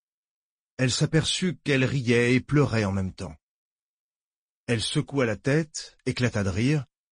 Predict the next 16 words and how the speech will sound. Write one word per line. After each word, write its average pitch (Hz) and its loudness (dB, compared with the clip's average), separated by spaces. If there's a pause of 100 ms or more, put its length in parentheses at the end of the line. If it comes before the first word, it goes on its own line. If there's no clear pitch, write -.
(360)
et 143 2
s'efforça 160 -2
de 127 -2
parler 131 0
d'une 113 -4
voix 98 -4
égale. « 82 -8 (1500)
Mon 180 0
Dieu, 165 0 (840)
ça - -2
a 214 2
marché, 214 2
Saul, 170 0 (380)
ça 269 2
a 277 6
marché ! 269 2